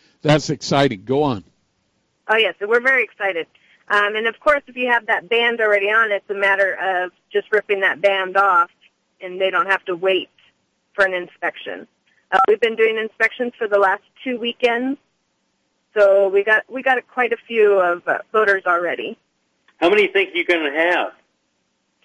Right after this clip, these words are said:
Speaker 2: Um, we can tap out about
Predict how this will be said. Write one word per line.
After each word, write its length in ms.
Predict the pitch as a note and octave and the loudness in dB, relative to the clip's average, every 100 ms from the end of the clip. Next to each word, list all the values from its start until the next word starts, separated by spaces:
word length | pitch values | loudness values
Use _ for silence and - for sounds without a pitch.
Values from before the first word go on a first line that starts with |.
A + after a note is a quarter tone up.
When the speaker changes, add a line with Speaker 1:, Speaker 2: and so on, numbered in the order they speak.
| _ _ _ _ - | _ _ _ _ 0
Speaker 2:
Um, 540 | C4+ E4 F4 F4 E4+ E4 - _ _ _ _ _ _ _ _ _ _ _ _ _ _ _ _ _ _ | 2 4 4 2 0 -6 -8 _ _ _ _ _ _ _ _ _ _ _ _ _ _ _ _ _ _
we 160 | C4+ F4 | -2 -2
can 220 | - A4 - | 0 -2 0
tap 280 | E4+ D#4 - | 0 0 2
out 260 | C4+ D#4 | 2 2
about 280 | D4+ B3 A#3+ | 0 0 -2